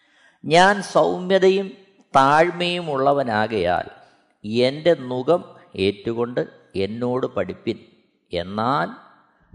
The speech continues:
നിങ്ങളുടെ ആത്മാക്കൾക്ക് ആശ്വാസം കണ്ടെത്തും." അപ്പോൾ ഇവിടെ പഠിക്കേണ്ടത് യേശുക്രിസ്തുവിൻ്റെ നുകമേറ്റുകൊണ്ട്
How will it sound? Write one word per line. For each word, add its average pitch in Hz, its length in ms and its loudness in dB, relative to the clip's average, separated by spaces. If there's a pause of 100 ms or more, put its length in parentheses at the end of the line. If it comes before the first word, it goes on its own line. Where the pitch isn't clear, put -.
(120)
നിങ്ങളുടെ 95 320 -2
ആത്മാക്കൾക്ക് 123 840 -2 (560)
ആശ്വാസം 87 540 -10
കണ്ടെത്തും." - 380 -18 (1400)
അപ്പോൾ - 140 -6
ഇവിടെ 185 140 4
പഠിക്കേണ്ടത് 185 1200 2 (2500)
യേശുക്രിസ്തുവിൻ്റെ 190 1040 0
നുകമേറ്റുകൊണ്ട് 175 1500 0